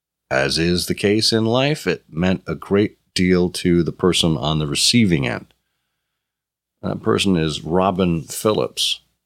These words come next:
I met her at an event in Minneapolis, and she noticed a lapel pin I was wearing. It was the Ford logo. And during our conversation, she said, "I'd like one too." So I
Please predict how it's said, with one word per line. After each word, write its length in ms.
I 80
met 220
her 240
at 300
an 100
event 300
in 200
Minneapolis, 720
and 160
she 240
noticed 400
a 180
lapel 380
pin 400
I 120
was 180
wearing. 260
It 100
was 120
the 60
Ford 280
logo. 500
And 120
during 200
our 120
conversation, 840
she 240
said, 380
"I'd 200
like 220
one 160
too." 300
So 260
I 160